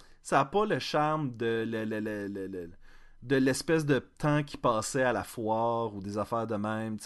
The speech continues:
sais. Je sais pas, c'est, je sais pas.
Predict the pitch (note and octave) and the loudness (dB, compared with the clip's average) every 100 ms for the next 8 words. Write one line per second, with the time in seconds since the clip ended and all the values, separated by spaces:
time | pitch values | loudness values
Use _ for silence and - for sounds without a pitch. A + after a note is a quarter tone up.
0 | C3 - _ _ - - _ - C#3+ F#3+ | -8 -8 _ _ -20 -20 _ -4 0 4
1 | F3+ G2+ A#2+ C3+ C3 - C3+ - - _ | 4 4 2 2 0 -6 -20 -20 -20 _
2 | _ _ _ _ _ _ _ - D3+ C#3+ | _ _ _ _ _ _ _ -4 -2 -2